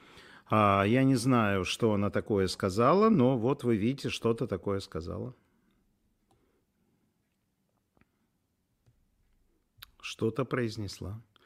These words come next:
<clears throat> Ну, э, еще про их нравы. <clears throat>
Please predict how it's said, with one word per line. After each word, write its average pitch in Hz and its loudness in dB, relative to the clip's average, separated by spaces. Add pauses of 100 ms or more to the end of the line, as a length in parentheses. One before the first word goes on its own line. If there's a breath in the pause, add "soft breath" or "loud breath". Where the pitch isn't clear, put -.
(460 soft breath)
<clears throat> - 0 (2750 loud breath)
Ну, 185 2
э, 165 6
еще 127 4
про 117 2
их 110 0
нравы. 120 4 (280 soft breath)
<clears throat> - 6